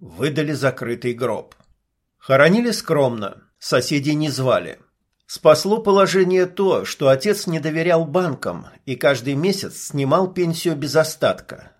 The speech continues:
откладывая заначку на черный день. И вот он наступил.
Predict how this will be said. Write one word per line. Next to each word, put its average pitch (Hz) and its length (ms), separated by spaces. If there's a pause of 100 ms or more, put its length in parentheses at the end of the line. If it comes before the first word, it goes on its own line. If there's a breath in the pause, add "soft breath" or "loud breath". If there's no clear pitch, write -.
откладывая 123 640
заначку 131 580
на 160 120
черный 131 480
день. 107 380 (440)
И 104 160
вот 165 560 (100)
он 127 260
наступил. 127 720